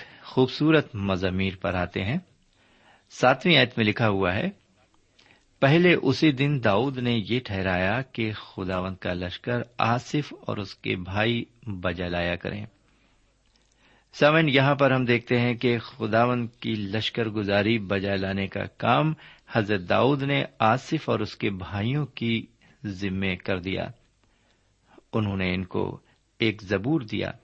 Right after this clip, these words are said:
یہ زبور خدا کی حمد و ستائش میں لکھا گیا۔ اسے ہم زبور کی کتاب کے ایک سو پانچ باب کی پہلی اور دوسری آیت میں بھی پاتے ہیں، جہاں یوں لکھا ہوا ہے،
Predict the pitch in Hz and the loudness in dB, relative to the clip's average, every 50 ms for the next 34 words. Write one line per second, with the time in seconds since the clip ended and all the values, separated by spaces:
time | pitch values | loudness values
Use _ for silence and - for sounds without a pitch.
0 | _ _ _ _ _ _ _ _ _ _ _ - - _ - - 135 165 147 143 | _ _ _ _ _ _ _ _ _ _ _ -20 -20 _ 0 4 4 4 6 4
1 | 135 131 160 185 180 - - - 113 107 117 135 165 - - 170 147 127 113 107 | 4 4 6 4 4 4 2 0 2 4 4 4 4 4 2 2 2 2 0 0
2 | 101 98 92 - - 107 - - 98 98 95 - - 131 135 131 120 - - 104 | -2 -4 -4 -6 -6 -4 0 2 4 4 2 2 -2 -2 -2 -2 -2 -2 -2 -2
3 | 98 92 95 90 95 113 113 - _ _ _ _ _ _ _ _ _ _ _ _ | 0 0 -2 -2 -4 -6 -10 -16 _ _ _ _ _ _ _ _ _ _ _ _
4 | _ - 110 101 - 104 95 95 95 92 92 - - _ _ _ _ _ _ _ | _ -6 -6 -4 -4 -4 -4 -4 -4 -4 -6 -8 -10 _ _ _ _ _ _ _
5 | _ - 113 98 104 95 92 98 98 92 92 104 95 - 101 92 98 95 95 92 | _ -8 -2 0 0 0 0 -2 -4 -4 -4 -6 -4 -4 -4 -4 -2 -2 -2 -2
6 | - - 101 101 98 92 - - - - 104 101 95 - _ - 110 113 117 113 | -4 -6 -4 -4 -4 -4 -6 -12 -10 -6 -6 -6 -6 -6 _ -4 -2 -2 -2 -4
7 | - - 101 92 92 92 90 _ _ - 117 139 180 - _ _ _ _ _ _ | -6 -8 -6 -4 -4 -4 -6 _ _ -6 -6 -6 -6 -8 _ _ _ _ _ _
8 | _ _ _ _ _ _ _ _ - 131 131 143 165 175 165 135 123 120 123 - | _ _ _ _ _ _ _ _ 2 4 4 4 4 4 4 6 6 6 4 2
9 | - - - 120 110 117 151 170 - - - 101 95 90 87 87 90 - - 98 | 0 -6 -12 -8 -2 0 0 0 0 -2 -4 -2 -2 -2 -2 -2 -4 -6 -6 -6
10 | 98 101 143 175 180 143 107 95 - 95 90 87 92 107 - _ _ _ _ _ | -4 -4 -4 -2 2 2 0 0 0 -4 -8 -8 -10 -12 -14 _ _ _ _ _
11 | _ _ _ _ _ _ _ _ _ _ _ _ _ _ _ - 113 101 104 95 | _ _ _ _ _ _ _ _ _ _ _ _ _ _ _ -6 -2 -2 0 0
12 | 92 98 101 98 98 98 98 95 - - - 104 104 104 104 110 107 110 131 165 | -2 -4 -6 -6 -8 -8 -8 -10 -8 -4 -2 -2 -2 0 0 0 2 2 0 0